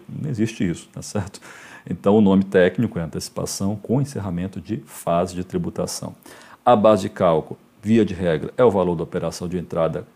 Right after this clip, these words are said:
com o agregado, né, com a margem de valor agregado, com o M V A, e aí tem que verificar, ah, na legislação interna do Amazonas qual é esse agregado, ok? Mas tem aquela regra da S T, se tiver preço público,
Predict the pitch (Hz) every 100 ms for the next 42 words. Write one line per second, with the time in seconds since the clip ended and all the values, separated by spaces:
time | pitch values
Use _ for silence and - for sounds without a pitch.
0 | _ - 135 92 87 110 95 98 123 92
1 | - 82 80 73 69 78 76 78 85 104
2 | 87 90 95 - 76 80 101 85 113 139
3 | 92 - 80 78 78 - - 87 76 -
4 | - - _ - 80 80 80 85 80 87
5 | 78 - 78 80 78 78 76 76 71 -
6 | 90 101 90 85 78 80 73 78 76 76
7 | 87 - _ - - - 85 147 - -
8 | - - - 185 135 165 247 - - 123
9 | 117 139 127 123 123 143 - 101 85 -
10 | 101 98 101 98 - 120 123 160 -